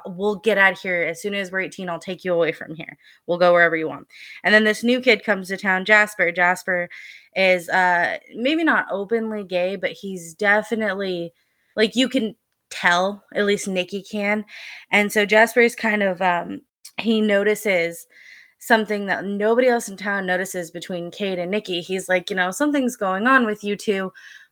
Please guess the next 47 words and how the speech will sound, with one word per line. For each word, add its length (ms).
Nobody 420
else 260
gets 300
it 140
because 260
they've 180
seen 240
you 120
grow 220
up 160
together 260
and 120
think, 180
'Oh, 100
you're 160
just 160
really 260
close 300
brothers.' 500
But, 160
like, 320
I 220
see, 640
I 160
see 200
what's 200
going 240
on." 180
He 300
attempts, 600
you 100
know, 80
he, 180
he 200
keeps 180
trying 200
to 60
provoke 400
Cade 380
by 120
hitting 260
on 200
Nikki 640
and 540
trying 400
to, 480
uh, 420